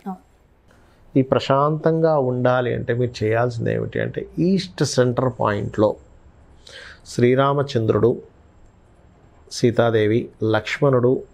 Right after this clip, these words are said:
Speaker 2: ఆంజనేయ స్వామి, భరత శత్రుఘ్నుడు, ఇలా పరివారం ఉంటుంది చూసారా, పట్టాభిషేకం చేసిన పరివారం,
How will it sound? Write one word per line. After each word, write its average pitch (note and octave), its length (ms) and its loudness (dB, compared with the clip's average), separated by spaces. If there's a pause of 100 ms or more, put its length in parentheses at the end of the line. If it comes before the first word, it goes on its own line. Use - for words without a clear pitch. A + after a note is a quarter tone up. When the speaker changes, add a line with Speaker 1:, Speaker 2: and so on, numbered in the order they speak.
Speaker 2:
ఆంజనేయ A2+ 420 0
స్వామి, A2 500 -6 (160)
భరత A2 240 -2 (180)
శత్రుఘ్నుడు, A2 600 0 (160)
ఇలా A#2+ 140 -2
పరివారం C3+ 500 2
ఉంటుంది A#2 240 -4
చూసారా, B2 240 -2
పట్టాభిషేకం C3+ 760 0
చేసిన A#2 280 -4
పరివారం, A2 460 -2